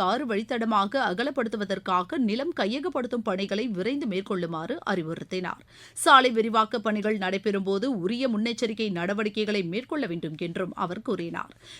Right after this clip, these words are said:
கொட்டிவாக்கம், பாலவாக்கம், நீலாங்கரை, ஈஞ்சவாக்கம் உள்ளிட்ட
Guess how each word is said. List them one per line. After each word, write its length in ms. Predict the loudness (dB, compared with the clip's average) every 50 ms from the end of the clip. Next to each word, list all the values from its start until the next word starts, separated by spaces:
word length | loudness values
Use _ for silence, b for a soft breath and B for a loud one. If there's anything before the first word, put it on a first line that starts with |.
| B B 6
கொட்டிவாக்கம், 640 | 6 6 6 0 2 4 2 2 2 0 0 2 4
பாலவாக்கம், 580 | 4 4 4 2 2 0 0 0 0 0 0 0 0
நீலாங்கரை, 500 | 2 2 2 2 2 0 -2 -2 -2 -4 -6 -4 -4 -4
ஈஞ்சவாக்கம் 440 | -2 -2 -2 0 -2 -2 0 2 2
உள்ளிட்ட 340 | 2 2 2 0 0 -2 -2